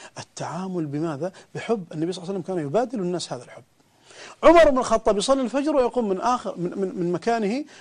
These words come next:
مباشرة ويخترق الصفوف. إلى أين يذهب هذا الرجل؟ إلى معاذ بن جبل، ويقول: "والله لقد اشتقت إليك"، ويحتضن معاذ بن جبل. النبي عليه الصلاة والسلام عندما، آه، تتأمل مثلًا في، في حياته اليومية، آه،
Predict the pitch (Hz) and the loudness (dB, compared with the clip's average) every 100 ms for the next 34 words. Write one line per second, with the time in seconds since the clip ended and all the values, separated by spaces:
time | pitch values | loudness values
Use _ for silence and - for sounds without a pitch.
0 | - - - - - 180 170 160 - 240 | -20 -4 -4 -2 -6 -8 -8 -8 -2 -2
1 | - 208 - 185 226 - - 302 359 359 | -2 -8 -6 -4 -4 -4 -2 0 2 0
2 | 269 151 123 120 - - - _ _ _ | 0 -2 -4 -8 -12 -20 -20 _ _ _
3 | _ _ _ _ _ _ _ _ 202 180 | _ _ _ _ _ _ _ _ 2 2
4 | 151 185 156 143 127 110 - _ _ _ | 2 -2 -2 -6 -8 -16 -20 _ _ _
5 | _ _ - 160 175 170 170 175 165 160 | _ _ -8 -6 -2 -2 -2 -2 -2 -4
6 | 151 147 - 180 - - 185 185 190 160 | -8 -10 -8 -10 -10 -8 -4 -2 -4 -10
7 | - 175 175 147 147 131 131 139 - _ | -10 -8 -6 -6 -8 -14 -16 -20 -20 _
8 | _ _ _ _ _ _ _ _ _ _ | _ _ _ _ _ _ _ _ _ _
9 | - - - - 156 208 202 185 175 156 | -20 -20 -16 -4 4 6 6 2 -2 -2
10 | 151 156 143 143 139 139 - - - - | -2 -4 -4 -4 -4 -6 -8 -20 -20 -8
11 | - 147 147 - 190 170 151 143 151 131 | -4 -4 -6 -4 0 0 0 -2 -4 -6
12 | 131 _ - - - - - 170 - - | -8 _ -20 -20 -14 -12 -8 -8 -6 -2
13 | 180 175 170 156 151 147 139 120 - - | -2 -2 -4 -2 -2 -2 -4 -6 -10 -20
14 | - _ _ - | -20 _ _ -18